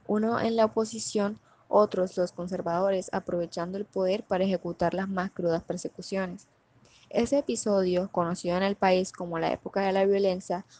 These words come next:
originó que los campesinos liberales armaran grupos de autodefensa en contra de las agresiones oficialistas.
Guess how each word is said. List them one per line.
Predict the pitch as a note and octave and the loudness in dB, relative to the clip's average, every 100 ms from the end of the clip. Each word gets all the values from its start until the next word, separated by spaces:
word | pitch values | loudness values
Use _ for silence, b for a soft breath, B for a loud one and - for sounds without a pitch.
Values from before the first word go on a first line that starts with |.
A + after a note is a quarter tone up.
| b | b
originó | - F#3+ G3+ G#3 G#3 G3 G3+ G#3+ B3 - _ _ _ _ _ _ _ _ _ _ _ _ _ - | 2 4 4 2 0 -2 0 0 -2 -8 _ _ _ _ _ _ _ _ _ _ _ _ _ -12
que | - G#3+ | 0 2
los | G#3 | 2
campesinos | - F#3+ F#3 F3+ F#3 A3+ | 2 2 2 0 -2 0
liberales | A#3+ A3 F3+ F#3 G#3 A3+ - B - | 0 2 2 2 0 -4 -12 B -4
armaran | F#3+ F#3 F3+ G3+ | 0 4 4 4
grupos | G#3 G#3+ A3+ | 0 4 4
de | G#3+ | 8
autodefensa | G3+ F#3+ F#3 F3 - G#3 A3+ - A#3+ | 6 8 4 2 2 -2 -2 -2 -2
en | G#3 G3 | -2 -2
contra | F#3 F#3 F#3 G3 | -2 -2 0 0
de | F#3 | 0
las | F#3+ | 0
agresiones | F3 E3+ F3 E3 F3+ | -2 -2 -4 -6 -6
oficialistas. | F#3 F3+ F3 E3+ E3 F#3 - - G#3+ | -4 -4 -2 -2 -4 -8 -14 -18 -20